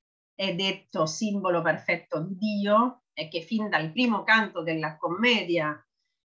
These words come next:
eh, accuratamente è messo come tale, no? Perché quando Dante sta uscendo dalla selva oscura, ciò che rinnova le speranze di, del, di recuperare la strada del bene è appunto il fatto che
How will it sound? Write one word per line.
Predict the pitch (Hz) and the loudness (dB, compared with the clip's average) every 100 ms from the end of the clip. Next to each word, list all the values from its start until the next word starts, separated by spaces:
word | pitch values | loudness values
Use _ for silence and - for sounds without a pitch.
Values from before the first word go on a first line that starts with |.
| _ _ | _ _
eh, | - 165 156 147 | -4 0 0 0
accuratamente | - 208 - 202 185 180 190 247 214 170 190 202 | 2 0 0 0 2 2 2 4 2 0 0 0
è | 208 180 | -2 -4
messo | 180 175 190 - 175 | -2 -4 -4 -6 -6
come | 160 165 160 | -2 -2 2
tale, | 233 208 175 147 143 | 6 6 4 0 -2
no? | 180 220 - | 2 2 2
Perché | 156 160 170 - | -8 -8 -10 -4
quando | 170 165 165 | -2 -2 -2
Dante | 180 185 202 202 190 156 - _ | 0 0 0 -4 -2 -2 -2 _
sta | - - 175 | -14 -4 -2
uscendo | 175 214 196 196 180 | -2 0 0 0 0
dalla | 170 165 | 2 0
selva | 165 202 180 202 | -2 -4 -4 -2
oscura, | 214 - 196 196 208 214 - _ _ _ - | -2 -4 -8 2 4 4 0 _ _ _ -6
ciò | 226 214 | -2 2
che | 214 | 0
rinnova | 190 196 208 202 170 | 0 -2 0 0 0
le | 160 | 0
speranze | 165 - 175 202 208 180 160 - 151 131 - - | -4 -6 0 4 4 2 -6 -12 -10 -10 -14 -8
di, | 165 156 151 160 | -2 0 0 -2
del, | 160 151 147 139 127 - | -2 -2 -4 -4 -8 -12
di | - 156 160 160 175 | -10 -4 -2 -2 -2
recuperare | 175 165 175 175 208 185 | -2 -2 0 6 6 6
la | 170 170 | 2 -2
strada | - 202 170 165 | -2 2 2 2
del | 165 220 233 | -2 -2 -4
bene | 180 180 208 220 | -4 -2 -2 -4
è | 190 185 | -4 0
appunto | 196 202 - 170 170 | 0 0 -8 -6 -6
il | 202 170 | -8 -6
fatto | 175 - - 190 | -6 -6 -12 -12
che | 180 151 165 - | -4 0 0 -2